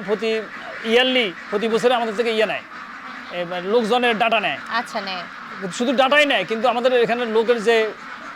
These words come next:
Speaker 1: অভাব, ঘাটতি,
Speaker 2: হুম, হুম, হুম।
Speaker 1: এটা আমরা বারবার অবহিত করি।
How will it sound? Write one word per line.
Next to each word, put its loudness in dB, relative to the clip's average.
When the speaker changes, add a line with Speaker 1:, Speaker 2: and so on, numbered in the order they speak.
Speaker 1:
অভাব, 2
ঘাটতি, -2
Speaker 2:
হুম, -2
হুম, -8
হুম। -10
Speaker 1:
এটা 0
আমরা 0
বারবার 4
অবহিত 2
করি। -2